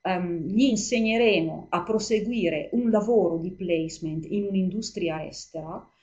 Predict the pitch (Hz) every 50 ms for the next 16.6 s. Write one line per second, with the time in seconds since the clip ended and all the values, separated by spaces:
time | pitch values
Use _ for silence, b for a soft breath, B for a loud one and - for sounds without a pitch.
0 | b b _ - 302 277 247 262 254 - - 349 339 - - - 151 151 165 -
1 | - 247 208 208 208 202 185 156 156 160 170 - 175 - 170 165 165 165 156 156
2 | 156 151 156 156 - 262 254 254 - 202 196 - - 254 269 294 285 - 262 185
3 | 160 165 165 165 180 208 233 247 - 208 185 175 170 180 175 175 196 180 156 151
4 | 156 156 - 175 196 247 254 196 196 - 160 160 160 170 175 170 - - 220 -
5 | - - 180 185 220 - - - - 277 277 208 147 156 160 160 175 196 208 240
6 | 233 226 - 156 156 156 160 160 160 156 156 151 156 156 156 - - - - -
7 | _ - 175 - - - _ _ _ _ _ _ _ B B B B B B B
8 | B B B B B _ _ _ - 294 - - - - 233 208 202 - 214 196
9 | 190 190 202 208 208 202 - 185 180 185 185 185 185 - 190 185 180 170 165 160
10 | 160 165 165 170 170 170 - 202 202 190 196 202 202 254 262 226 175 180 170 185
11 | 185 - - 190 170 170 160 170 220 220 190 156 143 - - - 170 175 202 214
12 | 196 165 170 175 185 - 233 190 170 156 - - 196 226 220 - - 165 - -
13 | 175 170 165 156 165 - - - 247 226 185 151 151 165 160 - 208 214 - 196
14 | 202 196 214 180 180 170 170 - 190 190 208 202 185 165 160 165 160 - 180 190
15 | 220 254 233 - - 151 156 156 165 190 214 208 - - 151 - - 151 160 156
16 | - 156 156 147 - - 175 160 156 - -